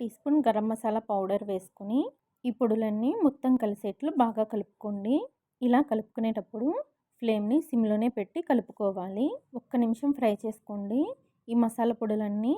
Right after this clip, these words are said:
దొండకాయలకి బాగా పడతాయి. ఇలా కలుపుకునేటప్పుడే ఒక టేబుల్ స్పూన్ ఎండు కొబ్బరి పొడి, హాఫ్ టీ స్పూన్ మిరియాల పొడి వేసుకొని బాగా కలుపుకోండి. ఈ పొడులన్నీ బాగా కలుపుకున్న తర్వాత కొద్దిగా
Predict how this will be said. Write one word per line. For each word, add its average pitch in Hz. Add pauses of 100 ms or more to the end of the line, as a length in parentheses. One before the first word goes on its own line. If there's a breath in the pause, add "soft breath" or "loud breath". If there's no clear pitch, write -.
(140)
దొండకాయలకి 214 (120)
బాగా 214
పడతాయి. 196 (800)
ఇలా 262 (100)
కలుపుకునేటప్పుడే 226 (120)
ఒక 285 (100)
టేబుల్ 226
స్పూన్ 285 (120)
ఎండు 220
కొబ్బరి 214
పొడి, 214 (560)
హాఫ్ 226
టీ 262
స్పూన్ 277
మిరియాల 226
పొడి 220
వేసుకొని 214 (400)
బాగా 220 (100)
కలుపుకోండి. 220 (1000)
ఈ 233 (100)
పొడులన్నీ 226 (140)
బాగా 214
కలుపుకున్న 214
తర్వాత 196 (720)
కొద్దిగా 233